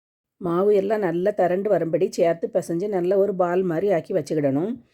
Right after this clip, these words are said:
இதுல வந்து ஒரு ஸ்பூன் நெய் போட்டுட்டு நல்லா பிசைஞ்சிட்டு மூடி வச்சிடணும். உங்களுக்கு இவ்வளோ நெய் வேண்டான்னா நீங்க அரை ஸ்பூன் நெய் சேர்த்துக்கோங்க. மாவு வந்து ரெடி ஆயிட்டு இதை ஒரு தட்டு வச்சு மூடி ஒரு அரை மணி நேரம் அப்படியே வச்சிடணும்.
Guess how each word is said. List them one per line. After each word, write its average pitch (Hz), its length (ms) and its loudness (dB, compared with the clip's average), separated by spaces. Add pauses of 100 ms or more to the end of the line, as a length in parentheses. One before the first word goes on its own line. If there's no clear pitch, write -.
(220)
இதுல 190 220 4
வந்து 185 280 0
ஒரு 190 280 2
ஸ்பூன் 220 320 -6
நெய் 190 260 0
போட்டுட்டு 160 380 -2 (100)
நல்லா 185 360 -2
பிசைஞ்சிட்டு 190 580 -4 (380)
மூடி 208 280 0
வச்சிடணும். 156 540 0 (1000)
உங்களுக்கு 202 320 2
இவ்வளோ 208 200 0
நெய் 202 220 0
வேண்டான்னா 175 480 -2
நீங்க 214 240 -2
அரை 175 200 0
ஸ்பூன் 226 300 -8
நெய் 190 220 -2
சேர்த்துக்கோங்க. 139 500 0 (680)
மாவு 175 280 0
வந்து 190 220 2
ரெடி 180 260 2
ஆயிட்டு 156 280 2
இதை 208 140 0
ஒரு 208 140 0
தட்டு 185 320 -6
வச்சு 185 220 -2
மூடி 190 260 -2
ஒரு 208 160 2
அரை 180 200 0
மணி 185 160 0
நேரம் 175 260 0
அப்படியே 185 280 -2
வச்சிடணும். 156 540 0